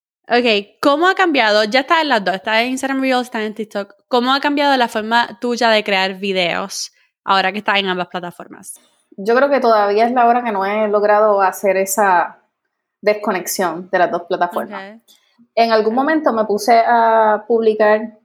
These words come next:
Speaker 2: algunos videos como de las historias de Instagram, las bajaba y
Speaker 1: Ujú.
Speaker 2: las publicaba en la página.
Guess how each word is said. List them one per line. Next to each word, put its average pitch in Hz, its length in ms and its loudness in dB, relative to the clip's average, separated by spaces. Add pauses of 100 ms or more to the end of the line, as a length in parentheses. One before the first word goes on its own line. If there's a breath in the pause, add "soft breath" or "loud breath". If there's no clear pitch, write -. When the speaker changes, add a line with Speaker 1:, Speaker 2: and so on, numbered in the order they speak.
Speaker 2:
algunos 202 440 -2
videos 208 680 4
como 190 380 -4
de 175 300 -4
las 196 180 0
historias 196 380 -2
de 185 100 -4
Instagram, 185 720 -4
las 175 140 0
bajaba 180 480 0
y 170 40 -6
Speaker 1:
Ujú. 175 80 -6
Speaker 2:
las 220 120 -4
publicaba 170 440 -4
en 170 80 -10
la - 60 -8
página. 180 640 -8